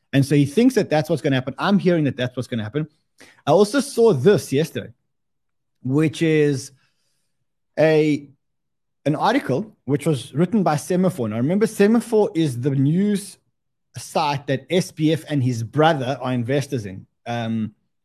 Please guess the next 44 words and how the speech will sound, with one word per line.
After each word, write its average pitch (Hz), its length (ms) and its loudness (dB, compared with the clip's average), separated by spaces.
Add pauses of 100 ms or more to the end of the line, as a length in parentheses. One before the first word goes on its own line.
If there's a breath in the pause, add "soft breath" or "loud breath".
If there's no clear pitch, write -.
uh, 113 200 -4
Sam 160 380 2
and 131 120 2
Gabriel 139 380 2
Bankman-Fried. 110 540 -6 (380)
And 139 180 2
what, 170 260 2
what 139 500 0 (280)
they, 139 200 -2
they 143 220 -2
saying 185 400 -2
here, 139 280 0 (100)
they 127 120 -2
published 160 540 -6
an 123 80 -2
article 131 380 -4
around 117 220 -4
CoinDesk. 156 420 -4
Now, 98 60 -6
you'll 113 120 -2
remember 185 260 2
that 131 120 -2
CoinDesk 226 440 0 (300)
is 139 160 0
an 139 160 -2
asset 170 420 -6
which 131 240 -8
D 147 140 -4
C 143 240 -4
G 123 260 -4
own. 120 280 -2 (320)
D 185 180 2
C 202 240 -2
G 143 400 0 (320)
is 135 480 2
the, 131 80 -4
the 127 220 -4
holding 151 280 2
company 127 440 -2 (240)
of 110 180 -6
Genesis 151 420 -2
and 120 80 -8
also 127 180 -8
the, 120 120 -10